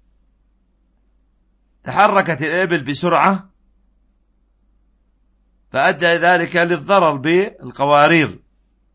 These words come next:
بالنساء في هذا الهودج الذي يوضع على ظهر الناقة أو ظهر البعير. فالنبي صلى الله عليه وسلم هنا قال أو سمى النساء بالقوارير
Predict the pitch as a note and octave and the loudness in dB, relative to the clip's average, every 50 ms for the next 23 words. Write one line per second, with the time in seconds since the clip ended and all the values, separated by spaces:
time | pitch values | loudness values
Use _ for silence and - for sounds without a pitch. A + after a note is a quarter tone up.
0 | _ _ _ _ _ _ A#2+ B2+ C3+ C#3 C#3 - - E3+ D#3+ D3+ C3 - - _ | _ _ _ _ _ _ -8 -8 -6 -6 -6 -4 0 2 2 2 2 0 -6 _
1 | _ _ _ _ _ _ _ _ _ _ _ _ _ _ _ _ A2+ B2+ C#3 D3 | _ _ _ _ _ _ _ _ _ _ _ _ _ _ _ _ -6 -2 0 0
2 | D3+ C#3+ D3 C3+ C#3 D3 D#3 E3 C#3+ C#3+ C3+ G#2 - - - _ _ _ _ _ | 0 0 -2 -2 -2 -2 -2 -2 -2 -4 -6 -6 -10 -20 -20 _ _ _ _ _
3 | _ _ - A2+ A#2+ A2+ B2 C#3 D#3 E3 C#3+ D3 B2+ A#2 C#3 C#3 C3+ C3+ C3+ B2+ | _ _ -10 -10 -8 -6 -6 -6 -4 -4 -2 -2 -2 0 -2 -2 -2 -4 -4 -4
4 | D#3 D3+ D3+ D3+ D3+ C3 - - - B2+ C3+ C#3+ D#3 D#3 D3+ D3 - B2+ A2+ F#2+ | -2 -2 -2 -2 -4 -8 -12 -12 -12 -10 -8 -4 -4 -4 -4 -4 -4 -6 -6 -6
5 | - _ _ _ _ _ _ _ _ _ _ _ _ - G#2 A2+ B2 C#3 C#3+ C#3+ | -8 _ _ _ _ _ _ _ _ _ _ _ _ -12 -12 -6 -6 -4 -4 -4
6 | C#3 C3+ A#2+ A#2+ C3 B2 D#3+ E3 D#3 C3 G2+ - _ _ _ _ _ _ _ _ | -6 -6 -4 -4 -2 0 0 0 -2 -2 -6 -10 _ _ _ _ _ _ _ _
7 | _ _ _ _ _ _ _ _ _ _ _ _ _ _ A2 B2 C3 C3 C3+ D#3+ | _ _ _ _ _ _ _ _ _ _ _ _ _ _ -12 -10 -8 -8 -6 -6
8 | G3+ G#3 G3+ F#3+ F3+ D3 C#3 - D#3+ D3+ D3 C#3+ C#3 C#3+ C3+ C3+ D3+ D#3 D3+ D3+ | -4 -4 -4 -4 -4 -6 -6 -6 -8 -10 -8 -6 -8 -8 -6 -6 -8 -6 -4 -4
9 | D#3+ E3+ F3+ - _ _ _ _ _ _ _ _ _ _ _ _ _ _ _ _ | -4 -4 -6 -10 _ _ _ _ _ _ _ _ _ _ _ _ _ _ _ _
10 | _ _ _ _ _ _ _ - C#3 D3+ D3 D3 D#3 E3 F#3 - _ _ _ _ | _ _ _ _ _ _ _ -4 -2 0 2 0 0 -2 -8 -16 _ _ _ _
11 | _ _ _ _ _ _ _ _ _ A2 A2+ A2 G#2+ E3 E3 E3 D#3 D3 C3+ C3 | _ _ _ _ _ _ _ _ _ -10 -10 -8 -6 -6 -6 -4 -4 -4 -6 -4
12 | B2+ B2 A#2 - D3+ C#3+ C#3 C#3 D3+ E3 - - _ _ _ _ _ _ _ _ | -6 -8 -6 -2 2 2 4 4 2 0 -2 -8 _ _ _ _ _ _ _ _
13 | _ _ _ _ _ _ _ _ _ _ _ _ _ _ _ _ _ - C#3 C#3 | _ _ _ _ _ _ _ _ _ _ _ _ _ _ _ _ _ -10 -10 -10
14 | - - D3+ D3+ D3 D3 D3+ D#3 E3 D#3+ C#3+ A2+ F2 - | -2 -2 2 4 6 6 6 6 4 2 2 0 -4 -10